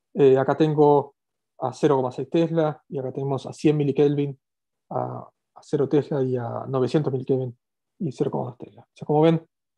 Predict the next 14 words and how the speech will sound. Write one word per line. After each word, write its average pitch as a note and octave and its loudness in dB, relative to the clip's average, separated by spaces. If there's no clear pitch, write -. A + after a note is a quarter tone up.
el C#3+ -2
ajuste - -4
en D3+ -12
todos D3+ -4
los B2+ -10
casos - -10
es C3 -12
muy B2+ -6
bueno. A#2 -10
Entonces, E3 2
lo D3 0
que D#3+ 0
nos D3 -2
permitió D#3 2